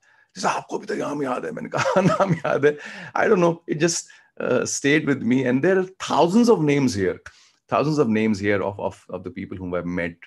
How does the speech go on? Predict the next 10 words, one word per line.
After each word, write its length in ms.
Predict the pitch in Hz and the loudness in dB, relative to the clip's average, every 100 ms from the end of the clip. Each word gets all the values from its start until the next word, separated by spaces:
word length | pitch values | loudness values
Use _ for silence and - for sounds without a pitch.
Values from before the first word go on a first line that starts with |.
| _ | _
trained, 420 | - 90 85 78 - | -8 -6 -6 -12 -8
coached. 380 | 85 78 - | -8 -8 -10
And 120 | 80 82 | -10 -10
I'm 120 | 85 | -12
blessed 380 | 87 92 92 - | -4 -4 -4 -6
that, 200 | 82 - _ _ _ _ _ _ | -8 -10 _ _ _ _ _ _
uh, 220 | - - | -10 -8
this, 360 | - - - - | -8 -10 -10 -12
this, 360 | 151 - - - | -12 -12 -14 -14
uh, 320 | - - | -14 -14